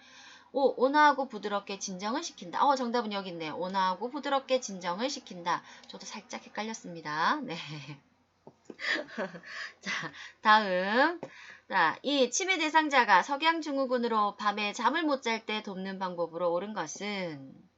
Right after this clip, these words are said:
석양증후군이래요. 석양증후군.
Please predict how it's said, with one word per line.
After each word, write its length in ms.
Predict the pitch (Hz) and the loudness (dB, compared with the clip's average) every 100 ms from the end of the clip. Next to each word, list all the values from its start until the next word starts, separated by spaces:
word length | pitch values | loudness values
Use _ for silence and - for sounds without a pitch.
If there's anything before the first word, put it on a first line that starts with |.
| - | -20
석양증후군이래요. 1120 | - - 330 339 302 247 226 214 196 180 170 180 | -8 -2 0 0 -2 -4 -2 -4 -4 -2 -2 -4
석양증후군. 920 | 202 202 208 208 190 180 180 175 170 | -8 -8 -10 -12 -12 -10 -6 -6 -6